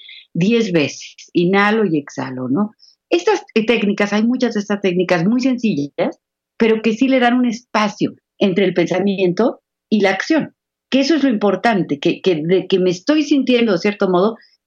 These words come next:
a, a actuar, haya un pequeño espacio que yo ya sepa que eso me calma,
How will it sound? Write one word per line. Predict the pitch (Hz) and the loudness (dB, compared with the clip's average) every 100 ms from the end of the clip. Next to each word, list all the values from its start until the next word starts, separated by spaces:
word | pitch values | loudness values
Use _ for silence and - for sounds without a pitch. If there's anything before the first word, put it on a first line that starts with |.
| - | -4
a, | 180 180 - | -2 0 0
a | 160 | -2
actuar, | 156 - 214 285 - _ _ - | -2 0 2 0 -4 _ _ -10
haya | 190 233 247 | -2 0 2
un | 240 | 0
pequeño | 233 220 220 208 | -2 -2 0 0
espacio | 208 - - 226 214 226 240 - _ - | -2 -4 -2 -2 0 -2 -2 -6 _ -2
que | 208 | 2
yo | 240 | 2
ya | 254 247 | 2 0
sepa | 247 - 226 - 240 240 _ _ _ _ - | -2 -2 -2 0 -2 -2 _ _ _ _ 0
que | 214 233 | 2 4
eso | 247 | 2
me | 233 208 | 0 0
calma, | 202 180 143 | 0 0 -4